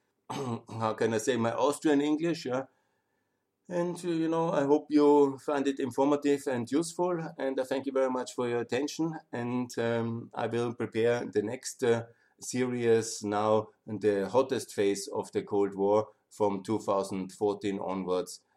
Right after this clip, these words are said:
uh, what happened in Ukraine and Syria and how we really got there. But I will start with the great with-, withdrawal of America, with the Rose Garden speech,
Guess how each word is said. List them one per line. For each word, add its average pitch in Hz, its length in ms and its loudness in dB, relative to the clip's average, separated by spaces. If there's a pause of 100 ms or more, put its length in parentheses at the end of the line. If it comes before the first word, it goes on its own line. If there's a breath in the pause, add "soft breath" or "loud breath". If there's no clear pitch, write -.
(160)
uh, 98 60 -10
what 95 240 -6
happened 90 500 -6
in 98 120 -10
Ukraine 90 640 -6 (260)
and 90 260 -8
Syria 90 840 -6
and 87 240 -12
how 87 300 -2
we 87 160 -4
really 87 320 -6
got 85 280 -6
there. 90 240 -2 (220 soft breath)
But 98 160 -8
I 98 40 2
will 98 180 -2
start 123 460 -4
with 120 160 -8
the 110 100 -4
great 120 400 -2
with-, 127 320 -6 (180)
withdrawal 113 680 2
of - 120 -2
America, 113 720 0 (320 soft breath)
with 101 160 -8
the 110 120 2
Rose 123 300 2
Garden 135 380 2
speech, 120 580 -6